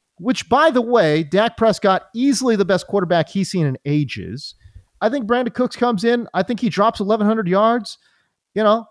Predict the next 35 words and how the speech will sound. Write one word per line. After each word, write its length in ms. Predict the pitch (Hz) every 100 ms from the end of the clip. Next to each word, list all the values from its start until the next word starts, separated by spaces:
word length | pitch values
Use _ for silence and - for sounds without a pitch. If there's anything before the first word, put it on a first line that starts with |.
| _
five 280 | - 214 202
to 40 |
six 220 | 185 247
touchdowns, 760 | - 220 - 226 233 226 - - _ _ -
has 240 | 180 240
a 60 | 240
re-, 360 | 185 247 254 - 143 -
a 80 | 226
really, 380 | 214 269 269
really 260 | 214 247 247
solid 420 | - 233 226 220
season. 500 | - 233 214 110 82 - _ _ _
Um, 440 | 151 160 156 147 151
nothing 320 | 220 330 311
against 300 | 220 208 -
J 180 | 202 180
S 180 | -
N. 400 | 277 277 135 156 - _ _ _
I, 240 | 156 190 -
you 120 | 196
know, 260 | 165 180 -
I 100 | 214
love 200 | 240 202
J 220 | 180 151
S 160 | 135 143
N. 260 | 101 80 - _ _
But, 280 | 131 208 196 - -
uh, 80 | 185
again, 280 | 208 214 269 -
I 140 | 220
do 280 | 160 208 269
wonder, 680 | 208 226 262 180 165 160 170 _ _ -
I 260 | 196 277
don't 300 | 220 247 202
think 520 | - 165 147 175 -